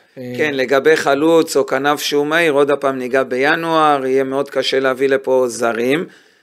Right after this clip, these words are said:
Speaker 2: ומשהו שאני כן רוצה להגיד אותו, זה מה שדיברנו על גדי קינדה בפרק הקודם, שאני אמרתי לך, אם יש לי אופציה, אני מביא אותו, ואתה טענת שהפועל באר שבע לא משלמים את הסכומים של מכבי
Speaker 1: הפועל
Speaker 2: תל
Speaker 1: ב-,
Speaker 2: אביב,
Speaker 1: הפועל באר שבע, דובב.
Speaker 2: ומכבי חיפה.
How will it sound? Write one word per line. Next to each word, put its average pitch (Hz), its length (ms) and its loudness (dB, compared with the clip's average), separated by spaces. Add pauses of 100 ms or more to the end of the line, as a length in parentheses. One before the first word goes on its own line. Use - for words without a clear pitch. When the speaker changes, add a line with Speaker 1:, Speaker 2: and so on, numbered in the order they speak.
(140)
Speaker 2:
ומשהו 147 440 2
שאני 147 260 2
כן 156 180 -2
רוצה 143 300 2
להגיד 139 360 0
אותו, 147 220 0
זה 120 180 -6
מה 127 140 -6
שדיברנו 135 500 -2
על 120 80 -8
גדי 120 300 -4
קינדה 120 360 0
בפרק 117 460 -2
הקודם, 156 560 -2 (560)
שאני 123 480 -4
אמרתי 139 260 0
לך, 123 140 -6
אם 127 220 -6
יש 127 200 -4
לי - 100 0
אופציה, 135 300 0
אני 120 140 -6
מביא 117 300 -2
אותו, 147 260 0
ואתה 120 280 -6
טענת 123 460 -4
שהפועל 113 1120 -4
באר 127 140 2
שבע 127 280 0
לא 131 120 0
משלמים 127 420 -4
את 117 80 -6
הסכומים 123 400 -6
של 123 120 -8
מכבי 135 340 -2
Speaker 1:
הפועל 220 120 2
Speaker 2:
תל 208 60 0
Speaker 1:
ב-, 214 60 6
Speaker 2:
אביב, 190 200 2
Speaker 1:
הפועל 220 180 4
באר 208 180 2
שבע, 220 340 4
דובב. 196 480 4
Speaker 2:
ומכבי 156 580 0
חיפה. 131 440 -2